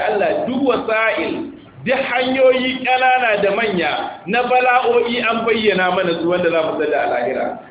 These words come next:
Amma mai ya sanya ƴan uwa har yanzu ba mu sai da rayuwar mu? Sai ƴan kaɗan daga cikin mu. Me ya sanya muna jin waɗannan abubuwa daban-daban? Kuma wallahi ba ta tsinniya ba ne ko sa-, me ake da shaci baɗi.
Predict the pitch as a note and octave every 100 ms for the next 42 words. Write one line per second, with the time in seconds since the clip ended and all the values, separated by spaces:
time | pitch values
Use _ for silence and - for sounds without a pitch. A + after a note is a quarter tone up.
0 | - F3 F#3+ G#3 G#3+ G#3 F3 F3 F#3+ G#3+
1 | F#3+ E3+ E3 E3+ F3 F3 F3+ F3+ F3+ G3+
2 | F#3 - D#3+ E3 E3 D#3+ D#3 D#3 - -
3 | - A2+ A2+ A#2 - - - - - F3+
4 | F3+ F3 F3 - C#3+ C#3+ - A#2 A#2+ -
5 | - - - - - - - - - -
6 | - - - E3 G3+ G#3+ A#3 A#3+ B3 A3
7 | G3+ D#3+ - - F#3+ B3+ B3+ A#3 A#3+ A#3
8 | B3+ B3 A#3 A#3 A3 A#3 A#3+ A#3+ B3 G#3+
9 | G#3 A#3 B3+ A3 F3 D#3 - - - C4+
10 | C#4 B3+ B3+ C4 C4 A3+ A3 A3+ G#3+ G#3
11 | C4 B3 A#3 A#3 A#3+ A3+ G#3+ G#3+ A#3+ A#3+
12 | - - - F#3 - G#3+ G#3 G#3 G3+ G#3
13 | A3 A3 - - A#2+ C#3+ G#3+ G3+ G3+ G3
14 | A3+ G3 G3 F#3